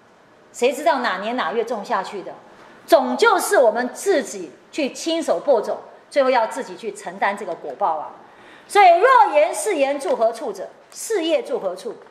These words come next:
假人又再来反问，那这个造作的业，它跑到哪里呢？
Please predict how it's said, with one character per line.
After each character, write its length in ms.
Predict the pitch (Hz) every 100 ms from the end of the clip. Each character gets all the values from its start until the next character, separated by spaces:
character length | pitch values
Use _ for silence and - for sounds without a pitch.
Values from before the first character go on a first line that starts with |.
| - -
假 180 | 277 220
人 180 | 285
又 200 | 349 349
再 160 | 285 247
来 100 | 214
反 300 | - 156 190
问， 120 | 220 - - _ _ _ _
那 120 | 349
这 100 | 359
个 80 | 294
造 240 | 302 294
作 160 | 302 285
的 100 | 247
业， 320 | 285 294 202 - _ _ _ _ _ _
它 80 | -
跑 160 | 311 -
到 140 | 294
哪 220 | 226 202
里 60 | 262
呢？ 240 | 175 170